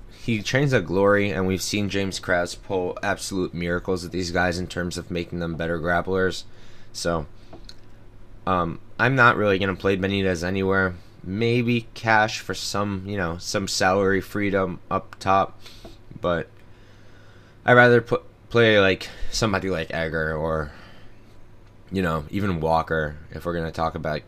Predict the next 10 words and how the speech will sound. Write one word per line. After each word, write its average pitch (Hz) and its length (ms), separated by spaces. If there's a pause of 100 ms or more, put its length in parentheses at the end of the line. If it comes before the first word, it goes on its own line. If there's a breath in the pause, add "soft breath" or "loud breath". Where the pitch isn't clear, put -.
(140)
cash 85 400
value. 82 480 (640 loud breath)
But 82 240 (460 loud breath)
then 127 80
we 151 60
got 131 140
Miller 110 340
at 101 140
seventy-seven 98 640
hundred. 90 540